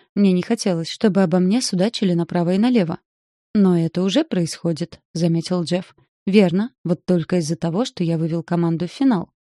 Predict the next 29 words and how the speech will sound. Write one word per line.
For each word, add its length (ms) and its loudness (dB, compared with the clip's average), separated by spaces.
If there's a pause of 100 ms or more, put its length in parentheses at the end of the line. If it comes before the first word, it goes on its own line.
(160)
насмешливо 600 0
заметил 440 -2
я 240 -2
и 40 -2
похлопал 600 -2
его 300 -2
по 140 -6
плечу. 460 -6 (340)
«А 100 2
не 140 4
потому, 360 0
что 180 -6
я 100 0
с 80 -8
кем-то 300 -6
встречаюсь». 680 -6 (420)
Сказать 380 -2
по 100 -8
правде, 440 -4
в 60 -16
старшей 360 -4
школе 360 -2
я 200 -2
еще 200 -6
ни 120 -2
с 80 -12
кем 220 -4
не 80 -4
встречался. 640 -8